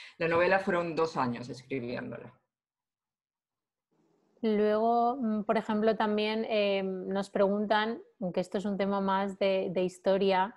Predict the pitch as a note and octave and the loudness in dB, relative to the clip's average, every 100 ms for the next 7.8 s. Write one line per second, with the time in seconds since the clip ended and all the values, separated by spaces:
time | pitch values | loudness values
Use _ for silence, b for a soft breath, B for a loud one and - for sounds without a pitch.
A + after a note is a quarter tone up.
0 | b b b _ - G3 G#3+ G3+ G#3+ A3+ | b b b _ -2 2 2 4 4 4
1 | - A3+ A3+ G#3+ A3+ A3 G#3+ G#3 G3+ G3+ | 0 -2 -2 -2 0 0 0 0 0 -2
2 | F#3 G#3 G3+ A3 A3 A3+ G#3 - G3+ G3+ | 0 0 2 2 0 -4 -4 0 0 2
3 | G#3+ G#3 G3 G#3 G#3 - G#3 - G#3 G3 | 0 0 -2 -4 -4 -4 -6 -2 -2 -2
4 | A3 G3+ G#3+ A3 G3 F#3 F3+ G3 F#3+ F#3+ | -4 -2 -4 -2 -4 -4 -4 -2 0 -2
5 | G#3 G3+ G#3 G3 G3+ A3 G#3+ F3+ - F3 | -4 -4 -2 -2 -4 -4 -6 -6 -2 -4
6 | E3+ F3+ G3+ - F#3 F3+ F#3 F#3 F#3+ G3+ | -2 -10 -14 -6 -4 0 -2 0 -2 -4
7 | G3 F#3 F3+ F3+ F3+ E3 D#3+ E3 | -2 0 0 0 -2 -6 -6 -12